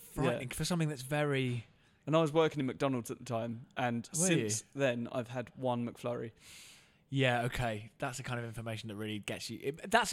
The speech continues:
Speaker 1: that's an example of when it's, of when it has a positive effect, 'cause you stay away.
Speaker 2: Yeah, yeah,
Speaker 1: You just
Speaker 2: yeah.
Speaker 1: go, "Okay, well, I'm not having that ever again,"
Speaker 2: Yeah.
Speaker 1: I guess.
Speaker 2: That is, uh,
Speaker 1: I didn't realise that pizza guide, like, uh, almost everything,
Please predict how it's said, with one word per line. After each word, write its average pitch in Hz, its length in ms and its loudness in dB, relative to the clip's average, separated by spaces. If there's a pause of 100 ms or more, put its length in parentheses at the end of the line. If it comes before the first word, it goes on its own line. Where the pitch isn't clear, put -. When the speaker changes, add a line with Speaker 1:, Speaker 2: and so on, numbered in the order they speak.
Speaker 1:
that's 226 220 6
an 190 80 4
example 156 320 2
of 135 100 -2
when 139 80 0
it's, - 180 -6
of 120 200 -6
when 123 100 -4
it 110 100 -8
has 120 180 -4
a 110 40 -8
positive 107 360 -6
effect, 95 320 -14
'cause 104 120 -12
you 107 120 -10
stay 101 280 -8
away. 92 320 -10
Speaker 2:
Yeah, 160 180 6
yeah, 160 160 6
Speaker 1:
You 160 80 6
just 127 140 2
Speaker 2:
yeah. 120 80 -4
Speaker 1:
go, 110 60 -8
"Okay, 104 180 -6
well, 101 80 -4
I'm 107 60 -6
not 110 100 -6
having 95 160 -8
that 101 200 -8
ever 95 200 -14
again," 92 240 -14
Speaker 2:
Yeah. 143 160 4
Speaker 1:
I 110 60 -4
guess. 95 280 -14 (300)
Speaker 2:
That 117 120 -6
is, 120 280 -10
uh, 117 240 -8 (240)
Speaker 1:
I 208 80 2
didn't 220 140 -4
realise 147 260 2
that - 160 -12
pizza 165 340 -4
guide, 117 280 -2
like, 123 220 -6
uh, 113 80 -6 (280)
almost 196 260 -2
everything, 135 520 -6